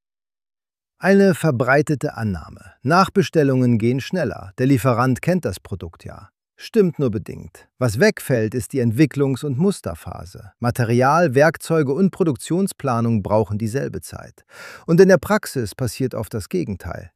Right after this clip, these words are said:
Die Nachbestellung dauert länger, weil der Lieferant inzwischen andere Aufträge priorisiert.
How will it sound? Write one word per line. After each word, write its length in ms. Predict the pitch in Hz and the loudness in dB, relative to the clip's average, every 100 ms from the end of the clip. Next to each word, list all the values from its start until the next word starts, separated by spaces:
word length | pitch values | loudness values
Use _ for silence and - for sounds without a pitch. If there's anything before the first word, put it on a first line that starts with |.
| - | 0
Die 80 | |
Nachbestellung 720 | 127 147 139 - 123 147 143 139 | 4 4 4 0 -2 0 2 2
dauert 320 | 135 123 127 | 2 2 2
länger, 360 | 170 190 123 107 | 0 0 0 0
weil 100 | 117 | 0
der 80 | |
Lieferant 540 | 117 120 123 110 127 160 | 0 0 -2 0 -2 -2
inzwischen 440 | 143 - 143 156 | -4 -4 -6 -6
andere 440 | 156 196 175 107 90 | -2 0 0 0 -4
Aufträge 480 | 104 - 117 107 | -6 -8 -6 -6
priorisiert. 800 | 113 - 107 95 92 92 87 - | -6 -6 -6 -6 -8 -8 -10 -14